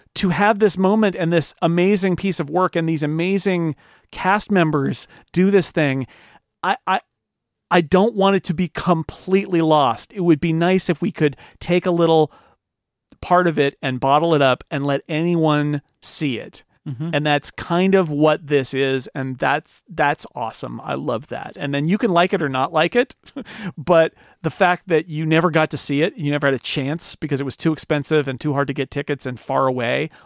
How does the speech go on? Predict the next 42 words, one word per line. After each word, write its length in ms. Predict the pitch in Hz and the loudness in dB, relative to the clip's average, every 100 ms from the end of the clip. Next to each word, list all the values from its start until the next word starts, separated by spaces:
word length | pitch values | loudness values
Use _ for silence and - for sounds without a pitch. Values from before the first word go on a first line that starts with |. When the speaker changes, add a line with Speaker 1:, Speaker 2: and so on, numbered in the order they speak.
| _ | _
Speaker 1:
all 200 | 147 151 | 4 6
those 240 | 147 131 | 4 2
reasons, 480 | 135 135 165 175 175 - - | -2 -2 -2 -4 -4 -10 -16
now 120 | 139 143 | -4 0
you 120 | 156 | 0
can. 420 | - 147 151 160 - | -2 -2 0 -2 -2
I, 140 | 156 - - | -2 -4 -2
I 80 | 147 | 0
love 200 | 143 131 | 0 -2
that 200 | 117 - | -4 -6
so 120 | 139 | -8
much. 300 | 123 - - _ _ _ - | -8 -12 -20 _ _ _ -2
Speaker 2:
And, 100 | 175 | 0
like, 180 | 170 160 | 0 2
there 160 | 180 | 2
is 180 | 185 - - - | 2 -4 -10 -8
a 40 | |
sliding 440 | - 214 240 196 | -2 2 2 2
scale 440 | 156 - 208 202 185 | -2 0 0 2 0
to 160 | - | -2
it. 120 | 117 120 | -4 -4
Like, 140 | 139 - | -6 0
I 140 | 151 | 2
don't 200 | 196 170 | 4 2
think 420 | - - 147 - | 0 -2 -2 -2
that 180 | - 127 | -4 -4
this 320 | - 143 - | 0 0 0
movie 380 | 131 135 131 139 | 0 2 2 0
existing 880 | 123 123 147 139 - 110 85 50 52 - - _ | 0 -2 -2 -2 -2 -4 -4 -8 -12 -14 -20 _
ruins 580 | 131 131 135 127 120 - | 2 4 6 4 0 -4
the 100 | 127 | -10
theater 580 | - 143 131 - 120 135 _ _ _ _ - - - | 0 2 2 0 -6 -8 _ _ _ _ -16 -16 -4
buying 400 | 131 120 117 113 | -2 0 0 -4
experience, 800 | - - - 165 117 - - - | -6 -6 0 0 0 -4 -10 -6
because 480 | 147 - 143 131 - - _ _ _ _ _ _ | -4 2 2 2 -8 -20 _ _ _ _ _ _
the 140 | 120 | -8
way 260 | 147 170 202 | 2 4 4
I 100 | 160 | 4
kinda 240 | - 160 | 2 0
see 240 | 143 165 139 | 0 2 2
it 140 | - | 2
is 360 | 123 123 - | -2 -2 -6